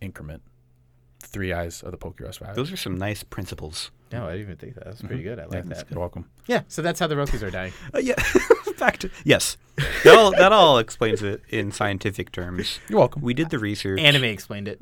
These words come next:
Speaker 2: Uh, yeah, I'm, that's, yeah. It'll, anime is wacky,
Speaker 1: Have you
Speaker 2: and
Speaker 1: seen
Speaker 2: it's
Speaker 1: any
Speaker 2: not for
Speaker 1: good
Speaker 2: everyone.
Speaker 1: Pokemon A M Vs lately?
Speaker 3: No. What, have you?
Speaker 1: No, I've never watched one.
Speaker 3: Neither have I.
Speaker 1: I don't think there are Pokemon ones.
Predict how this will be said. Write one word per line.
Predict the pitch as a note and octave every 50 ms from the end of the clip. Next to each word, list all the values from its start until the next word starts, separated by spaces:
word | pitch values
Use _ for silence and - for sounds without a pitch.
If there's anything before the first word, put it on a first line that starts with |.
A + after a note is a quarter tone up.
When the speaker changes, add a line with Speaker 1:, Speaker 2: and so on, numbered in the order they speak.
| _ -
Speaker 2:
Uh, | F2+ F#2 F2+ F2 F#2 G2
yeah, | A#2+ B2+ A#2 -
I'm, | A#2 B2+ C3 - -
that's, | B2+ A#2+ A2+ - -
yeah. | G#2+ G2 E2+ E2+ E2+ - _ _ _ _ _ _ _ _ - - - - - - _ _ - - _
It'll, | - A#2+ A#2+ A#2+ A2+ A2 - - - _ _ _ _ _ _ _ _ _ _ - - A#1 - -
anime | - B2+ D3+ F3 F#3+ F3+ D#3 A#2+ G#2+ G#2 _ -
is | - - F#2+ F#2
wacky, | E2+ E2+ E2+ - - - D#2+ E2 -
Speaker 1:
Have | E3 E3
you | F#3
Speaker 2:
and | F3
Speaker 1:
seen | - - A#3+ C4+
Speaker 2:
it's | B3+ G#3
Speaker 1:
any | D#3+ D#3
Speaker 2:
not | E3+
for | - C#3+
Speaker 1:
good | D3 -
Speaker 2:
everyone. | - - C3+ C#3 C3+
Speaker 1:
Pokemon | - D3 C#3 C3+ B2+ B2 -
A | - A2+ A#2+
M | A#2 G#2+ F#2+
Vs | F2 G#2+ G#2 G2+ G#2 G#2+
lately? | A#2 A#2+ B2 - B2+ B2+ C3 - -
Speaker 3:
No. | D3 B2+ F#2+ F2+ G2 G#2 G#2 G2+ G2+ G#2+ - _ _ _ _ _ _ _ _ _ _ _ _ _ _ _ _
What, | - A3+ - -
have | E3 F#3 F#3+ D3
you? | D3+ C#3+ D3 D#3+ G#3 C#4+ D#4 - - _ _ _ -
Speaker 1:
No, | - B2+ C#3
I've | B2+ B2 B2+ B2
never | A#2 A2+ A2+ A#2+ G#2+
watched | G2 G2 A2 A#2 - -
one. | - E2 E2+ F3 F#3+
Speaker 3:
Neither | A3+ C4+ D4+ F4 D#4+ C#4
have | D4+ C4 A#3
I. | G3+ A3+ D4 G#3 C3+
Speaker 1:
I | -
don't | B2+ C#3+
think | - D3+ D3
there | - A#2+ A2+
are | B2+ C3+
Pokemon | - A2+ G#2 G2+ - G#2 G2 F#2 F#2+ F#2
ones. | F#2 F#2 F#2+ G2 - -